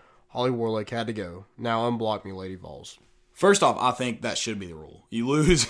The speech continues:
Speaker 2: <laughs> you drive home.
Speaker 1: <laughs> Yeah, that's
Speaker 2: You
Speaker 1: funny.
Speaker 2: fly, you, or you win, you fly home. I'm
Speaker 1: Yeah.
Speaker 2: just trying to imagine, like,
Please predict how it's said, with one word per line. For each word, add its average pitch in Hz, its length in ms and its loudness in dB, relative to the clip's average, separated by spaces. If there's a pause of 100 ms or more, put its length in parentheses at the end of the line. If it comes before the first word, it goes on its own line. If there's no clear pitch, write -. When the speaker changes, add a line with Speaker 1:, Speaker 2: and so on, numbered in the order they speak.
Speaker 2:
<laughs> - 180 -6
you 170 80 0
drive 123 340 0
home. - 460 -4
Speaker 1:
<laughs> - 40 -4
Yeah, 214 460 12
that's 165 220 4
Speaker 2:
You 156 200 4
Speaker 1:
funny. - 80 -6
Speaker 2:
fly, 135 480 2
you, 131 180 -8 (680)
or 135 60 2
you 127 200 2
win, 131 180 -2
you 120 60 -4
fly 107 260 -4
home. 95 140 -14 (220)
I'm - 140 4
Speaker 1:
Yeah. 226 60 2
Speaker 2:
just 277 120 2
trying 208 200 6
to 185 80 6
imagine, 139 420 2
like, 117 320 -4